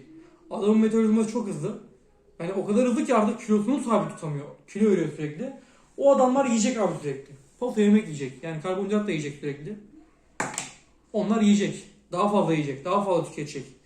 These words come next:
Zaten vücudu yağlanmıyor o adamın. Yani sürekli yemek yiyecek. Tam tersi kilo alan, yağ tutan bir vücudu varsa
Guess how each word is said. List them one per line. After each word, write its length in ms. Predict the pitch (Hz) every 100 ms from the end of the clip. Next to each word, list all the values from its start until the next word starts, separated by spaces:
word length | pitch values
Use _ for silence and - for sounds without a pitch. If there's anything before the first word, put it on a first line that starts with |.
| _ _ _ _
Zaten 260 | 165 247 226
vücudu 220 | 208 208
yağlanmıyor 560 | 214 185 208 196 143 135
o 40 |
adamın. 160 | 131 131 - -
Yani 120 | 151
sürekli 340 | - 247 214
yemek 180 | 240 226
yiyecek. 380 | 185 151 135 - - _ _ _
Tam 200 | 233 240
tersi 340 | 240 185 165 214
kilo 340 | 220 - - - _ _ _ 165
alan, 280 | 180 202
yağ 260 | 175 185 208
tutan 280 | - 185 175
bir 80 | 175
vücudu 240 | 175 208
varsa 400 | 233 208 247